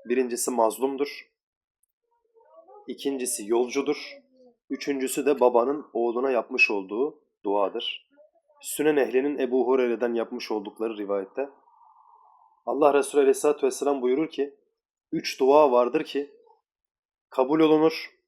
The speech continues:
ve onların kabul olunmasında da hiçbir şüphe yoktur." Kabul olunur, kabul olunmalarında da hiçbir şüphe yoktur.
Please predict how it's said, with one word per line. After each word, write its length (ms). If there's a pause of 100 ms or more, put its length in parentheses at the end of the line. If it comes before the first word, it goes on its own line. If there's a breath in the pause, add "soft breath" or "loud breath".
(280)
ve 60
onların 560
kabul 460
olunmasında 880
da 80
hiçbir 340
şüphe 280
yoktur." 560 (140)
Kabul 260
olunur, 480 (460)
kabul 260
olunmalarında 640
da 40
hiçbir 260
şüphe 480
yoktur. 500